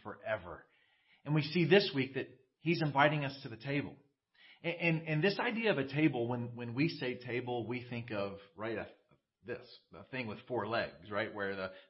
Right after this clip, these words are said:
food's up off the table. But really the, the picture being painted in Hebrew is, is that of a spread, right? That,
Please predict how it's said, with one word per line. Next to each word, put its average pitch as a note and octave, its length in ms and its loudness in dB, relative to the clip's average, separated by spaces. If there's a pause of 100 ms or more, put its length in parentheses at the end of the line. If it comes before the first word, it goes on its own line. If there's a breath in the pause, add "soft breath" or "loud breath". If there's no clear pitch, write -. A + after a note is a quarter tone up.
(120)
food's C3+ 260 2
up A2+ 160 -2
off A2+ 220 0
the G2+ 80 -16
table. A2 420 -4 (340 loud breath)
But C#3 300 4
really F#3+ 300 10
the, B2 180 4 (240 loud breath)
the B2+ 120 -2
picture F#3 440 2
being C3+ 340 2
painted C#3+ 300 -2
in G2+ 140 -4
Hebrew B2+ 480 0
is, A2 240 -4
is A#2 100 -12
that C3 160 2
of B2 120 6
a F#2+ 60 -6 (180)
spread, - 560 -6 (260)
right? A#2+ 300 0
That, G#2+ 240 -2